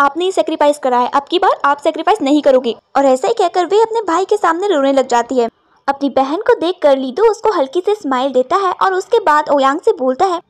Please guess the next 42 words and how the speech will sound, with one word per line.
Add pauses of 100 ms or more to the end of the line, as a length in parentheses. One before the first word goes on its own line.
कि
अच्छा,
तुम
यहाँ
पर
मिया
के
साथ
रिलेशन
में
रहने
के
लिए
मेरी
परमिशन
लेने
के
लिए
आए
हो, (100)
but
मैं
कोई
नहीं
होता
हूँ
जो
मैं
तुम्हें
परमिशन
दूँ।
मिया
कोई
चीज
नहीं
है
जो
उसे
कोई
भी
खरीद
ले,